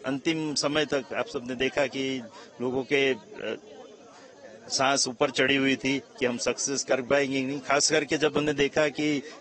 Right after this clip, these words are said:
हाल ही में बीस अगस्त को Luna twenty five mission Russia का, जो हमसे space power गिना जाता है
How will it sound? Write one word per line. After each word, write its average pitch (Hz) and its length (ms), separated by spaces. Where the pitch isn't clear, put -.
हाल 135 160
ही 156 100
में 151 200
बीस 147 240
अगस्त 147 320
को 139 320
Luna 135 280
twenty 139 300
five 143 200
mission 131 300
Russia 131 340
का, 131 140
जो 131 240
हमसे 139 460
space - 560
power 160 260
गिना 139 240
जाता 127 280
है 92 220